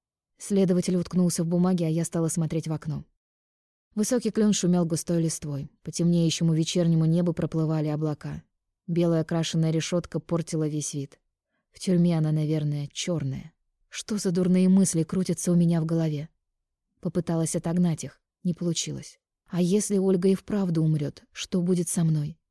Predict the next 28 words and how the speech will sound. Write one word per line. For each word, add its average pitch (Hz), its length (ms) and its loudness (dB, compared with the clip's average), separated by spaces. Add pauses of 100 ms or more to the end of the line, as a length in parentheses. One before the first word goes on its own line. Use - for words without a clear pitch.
(160)
На 175 120 2
её 185 320 6
месте 180 340 2
вполне 180 340 2
могла 175 260 2
оказаться 185 460 0
я. 180 300 0 (420)
Зачем 170 640 -2
она 175 300 2
это 170 160 -2
сделала? 165 680 -2 (500)
Снова 208 480 4
и 185 60 4
снова 190 320 4
спрашивала 185 580 0
я 175 180 2
себя. 165 440 -4 (220)
Ольга 185 260 0
меня 180 260 4
так 185 240 0
ненавидит, 185 540 2
что - 180 -2
готова 180 420 0
убить? 170 440 2 (240)
За 185 240 -2
что? 185 480 -4 (320)
За 175 180 0
Полонского? 190 800 -2